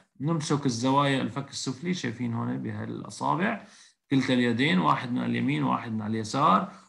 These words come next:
ومنحرك الفم للأمام. بهاي الطريقة بنتفش من تحت للأعلى. إذا كان عندنا الشفاه كانت مغلقة بنفتحها ب-، يعني بواسطة الإبهام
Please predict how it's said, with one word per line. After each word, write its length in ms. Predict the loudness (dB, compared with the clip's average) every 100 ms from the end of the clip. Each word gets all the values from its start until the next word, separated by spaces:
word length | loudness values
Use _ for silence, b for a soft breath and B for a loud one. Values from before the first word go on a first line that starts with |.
| B 0
ومنحرك 720 | 2 4 4 4 4 2 -2 -2
الفم 720 | -2 -2 -2 -2 -2 -4 -8 -6
للأمام. 1200 | -2 0 0 -2 -4 -2 0 -2 0 0 0 -4 -8 _ _ -2
بهاي 200 | 2 2
الطريقة 480 | 2 0 0 0 0
بنتفش 460 | 0 -2 -6 -4
من 140 | -6 -4
تحت 300 | -2 0 -2 B B B _ _
للأعلى. 880 | 0 0 2 2 2 2 0 -2 -4 B B -4
إذا 140 | -2 2
كان 200 | 6 6
عندنا 440 | 6 4 2 4
الشفاه 580 | 4 2 0 -4 -2 -2
كانت 340 | 0 -2 0
مغلقة 500 | 2 2 4 2 0 -4
بنفتحها 580 | -2 -2 -2 -4 0 0
ب-، 100 | 2
يعني 320 | 0 0 -2
بواسطة 600 | -2 -4 -4 -6 -8 -8 -6
الإبهام 640 | -4 -6 -4 0 0